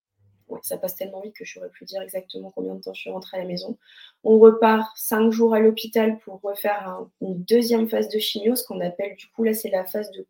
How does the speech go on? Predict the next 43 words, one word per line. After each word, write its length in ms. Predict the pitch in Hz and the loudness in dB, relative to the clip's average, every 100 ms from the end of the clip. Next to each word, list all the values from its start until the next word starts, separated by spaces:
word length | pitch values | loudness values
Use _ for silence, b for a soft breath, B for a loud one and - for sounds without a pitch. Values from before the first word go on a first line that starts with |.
| _ | _
consolidation. 760 | 214 220 202 196 185 - - - _ _ B B B B B _ - | -6 -6 -10 -6 -4 -4 -8 -16 _ _ B B B B B _ 4
Phase 200 | 226 214 | 4 6
de 60 | |
consolidation, 640 | 220 226 233 226 220 220 226 | 4 4 4 4 4 2 -2
pourquoi ? 440 | - 220 - 233 | -4 -6 0 0
Parce 200 | 233 220 | 0 -4
qu'avec 280 | 226 196 196 | -6 -6 -6
les 160 | 190 196 | -8 -8
examens, 360 | 202 190 196 | -8 -6 -2
on 80 | 226 | -2
s'est 160 | 220 196 | -4 -8
rendu 280 | 185 185 | -10 -14
compte 240 | - 226 220 - | -2 -2 -2 -6
que 100 | 208 | -4
la 220 | 214 190 | 0 0
première 420 | - - 196 190 | -2 -12 -10 -8
chimio 440 | - 190 196 214 208 | -8 -6 -6 -6 -4
avait 180 | 190 175 | -8 -8
bien 420 | 175 185 208 208 - | -12 -2 -2 -2 -6
fait 300 | - 220 214 | -2 -2 -2
effet 260 | 196 - | -10 -14
sur 220 | 196 - 190 | -12 -10 -8
le 120 | 185 | -4
corps 300 | 185 208 202 | 0 0 -2
et 120 | - | -8
que 140 | - 196 - | -10 -10 -4
pas 140 | 202 | -4
mal 200 | 202 196 | -4 -6
de 60 | 190 | -8
cellules 360 | - 185 196 | -4 -4 -4
cancéreuses 440 | - 175 190 190 196 | -10 -10 -4 -2 -2
avaient 140 | 190 180 | -6 -10
déjà 240 | 180 202 | -8 -8
disparu. 560 | 202 - - 180 208 220 _ _ - | -6 -8 -6 -6 -4 -6 _ _ -6
Donc, 180 | 208 208 | -4 -4
ce 80 | - | -2
qui 100 | 196 | -2
a 60 | |
voulu 220 | 196 196 | -4 -10
dire 240 | 190 214 208 - - | -6 -4 -4 -6 2
que 220 | 220 220 | 2 2
la 160 | 202 202 | -2 -2
chimio 480 | - - 202 196 | -2 -8 -6 -6